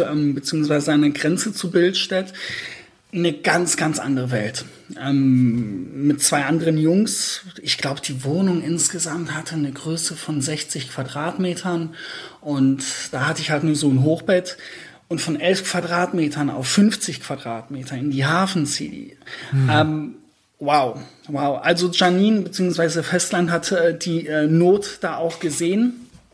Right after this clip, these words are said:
Speaker 1: nachdem wir uns, äh, da kennengelernt haben, wie ich mich dann vorgestellt habe und, ähm,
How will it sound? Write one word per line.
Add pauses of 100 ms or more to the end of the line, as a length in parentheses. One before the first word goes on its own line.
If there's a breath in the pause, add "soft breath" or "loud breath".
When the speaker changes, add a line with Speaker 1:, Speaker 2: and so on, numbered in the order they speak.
(160)
Speaker 1:
nachdem
wir
uns,
äh,
da
kennengelernt
haben, (400 loud breath)
wie
ich
mich
dann
vorgestellt
habe
und, (600 loud breath)
ähm,